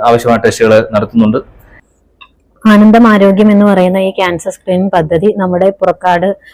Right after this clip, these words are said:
Speaker 2: പഞ്ചായത്തിൽ വളരെ നല്ല രീതിയിൽ നടക്കുകയാണ്. ഷിബു സാറിന്റെ നേതൃത്വത്തിൽ എഫ് എച്ച് സി പുറക്കാടിൽ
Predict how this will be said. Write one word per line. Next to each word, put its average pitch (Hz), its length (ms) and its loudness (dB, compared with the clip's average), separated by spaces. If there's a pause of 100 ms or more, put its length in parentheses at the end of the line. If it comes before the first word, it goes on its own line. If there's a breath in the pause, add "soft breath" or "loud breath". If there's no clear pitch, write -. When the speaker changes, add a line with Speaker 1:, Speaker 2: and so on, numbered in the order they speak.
(140)
Speaker 2:
പഞ്ചായത്തിൽ 175 400 -4
വളരെ 180 340 0
നല്ല 175 280 0
രീതിയിൽ 175 380 -4
നടക്കുകയാണ്. 165 560 -6 (220)
ഷിബു 180 200 -6
സാറിന്റെ 190 300 -2
നേതൃത്വത്തിൽ 185 560 -4
എഫ് 214 160 -2
എച്ച് 160 120 -6
സി - 120 -6
പുറക്കാടിൽ 180 600 -2